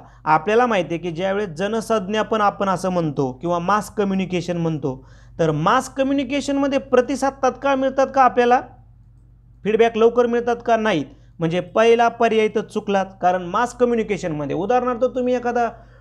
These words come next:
अ, न्यूज चॅनल बघायले, तुम्ही एक कमेंट केली, कशी कमेंट करणार आपण न्यूज चॅनलला आणि आपल्याला उत्तर कधी मिळणार?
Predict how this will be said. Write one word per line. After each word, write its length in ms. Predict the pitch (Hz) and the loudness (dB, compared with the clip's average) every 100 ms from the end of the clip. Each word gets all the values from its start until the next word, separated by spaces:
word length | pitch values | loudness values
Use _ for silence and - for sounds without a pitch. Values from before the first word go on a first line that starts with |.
| - 170 | -14 -2
अ, 240 | 180 175 | 0 0
न्यूज 240 | 185 240 240 | 0 -2 2
चॅनल 300 | 240 226 214 | 0 0 0
बघायले, 420 | 208 180 151 135 | 2 2 0 -4
तुम्ही 360 | - 208 233 | -10 -8 -4
एक 160 | 240 240 | -4 0
कमेंट 320 | 240 247 214 | 0 0 0
केली, 220 | 214 170 | -2 -4
कशी 300 | 156 220 208 | -4 -8 -8
कमेंट 340 | 277 302 311 330 | -6 -4 -4 -4
करणार 260 | 226 202 | -2 0
आपण 220 | 175 170 160 | 0 -2 -2
न्यूज 180 | 156 | -4
चॅनलला 380 | 143 151 139 135 | -2 -4 -4 -4
आणि 220 | 135 147 | -4 -4
आपल्याला 280 | 160 165 190 | -4 -4 -4
उत्तर 300 | 180 190 254 | -4 0 0
कधी 220 | 254 269 | 2 0
मिळणार? 360 | 254 220 156 | 0 -2 -2